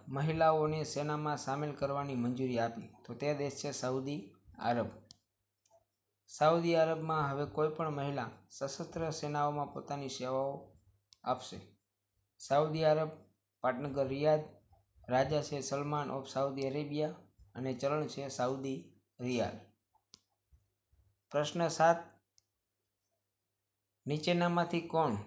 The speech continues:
ટેસ્ટ ક્રિકેટમાં સૌથી વધારે બેવડી સદી લગાવનાર ભારતીય ક્રિકેટર બન્યા? તે ક્રિકેટર છે વિરાટ કોહલી. વિરાટ કોહલીએ સાઉથ આફ્રિકા વિરુદ્ધ પોતાની સાતમી બેવડી સદી ફટકારી. આઈ સી સીનું પૂરું નામ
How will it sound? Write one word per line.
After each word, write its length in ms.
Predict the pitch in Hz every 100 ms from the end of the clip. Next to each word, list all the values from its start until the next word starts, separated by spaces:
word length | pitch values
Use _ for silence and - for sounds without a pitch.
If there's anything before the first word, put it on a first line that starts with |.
| -
ટેસ્ટ 420 | 143 160 - 156
ક્રિકેટમાં 580 | 147 151 156 156 156 156
સૌથી 380 | - 151 151 147
વધારે 440 | 123 139 151 151
બેવડી 400 | 131 139 147 151
સદી 340 | - 131 143
લગાવનાર 600 | 135 127 147 143 139 135
ભારતીય 500 | - - 131 139 147
ક્રિકેટર 400 | 123 127 131 131
બન્યા? 360 | 123 120 107 101 101 104
તે 140 | 135 147
ક્રિકેટર 480 | 147 135 139 143
છે 160 | 135 139
વિરાટ 640 | 120 135 139 135 - -
કોહલી. 600 | - 135 127 104 - - _ _ _ _ - _ -
વિરાટ 380 | 139 160 160 -
કોહલીએ 680 | 151 160 160 131 156 - _
સાઉથ 400 | - - 156 156 - -
આફ્રિકા 400 | 143 156 151 147
વિરુદ્ધ 380 | 143 151 147 -
પોતાની 400 | 131 139 135 131
સાતમી 420 | 135 147 151 151
બેવડી 280 | 139 143 135
સદી 280 | 135 123
ફટકારી. 460 | 123 123 - 117 95 - - _ _ _ _ _ _
આઈ 160 | 127 143
સી 160 | 151
સીનું 340 | 147 151 147 139
પૂરું 260 | 147 151
નામ 240 | 151 151